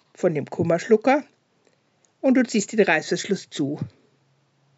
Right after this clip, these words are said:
Jetzt nimm dir noch einen Moment zum Abschluss und spüre, wie das ist,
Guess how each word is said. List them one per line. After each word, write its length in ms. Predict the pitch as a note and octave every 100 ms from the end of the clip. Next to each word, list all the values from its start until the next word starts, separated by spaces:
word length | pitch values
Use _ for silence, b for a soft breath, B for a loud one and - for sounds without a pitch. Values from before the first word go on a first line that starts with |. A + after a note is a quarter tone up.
| _ _ _ _ _ _ _ _ _ _ _ _ _ _ _ _ _ _
Jetzt 340 | G4 - -
nimm 180 | C4 C4+
dir 180 | B3 G#3
noch 200 | F#3+ -
einen 240 | F3+ F3
Moment 420 | E3 D3+ E3+ C4+
zum 160 | - B3
Abschluss 540 | F#3+ - - G3+ G3
und 180 | - G3
spüre, 540 | - - F#3+ F#3 F#3
wie 80 | F#3+
das 180 | F#3 F3+
ist, 460 | - D#3+ - -